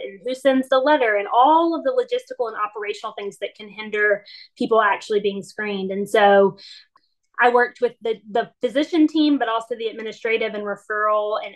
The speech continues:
access team to really try to streamline that process and make it as easy as possible. And ultimately what we came up with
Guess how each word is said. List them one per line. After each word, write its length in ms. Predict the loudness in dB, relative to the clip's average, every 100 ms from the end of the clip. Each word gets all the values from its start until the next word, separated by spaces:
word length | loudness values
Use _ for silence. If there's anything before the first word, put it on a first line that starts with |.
| -4
access 360 | -4 -4 -6 -6
team 420 | -12 -12 -6 -8 -6
to 260 | -4 0 2
really 400 | 2 2 0 -2
try 340 | -6 0 0 0
to 140 | -4 -14
streamline 580 | -6 -4 -2 -2 -2
that 220 | -4 -6 -2
process 420 | -2 -2 -4 -4
and 140 | -4
make 160 | -4 -2
it 120 | -2
as 120 | -2
easy 280 | -4 -6 -6
as 120 | -4 -2
possible. 380 | -4 -2 -4
And 100 | -4
ultimately 640 | 0 0 0 -2 -2 0 0
what 120 | 0
we 80 | -6
came 260 | -8 -2
up 160 | -2 0
with 180 | -2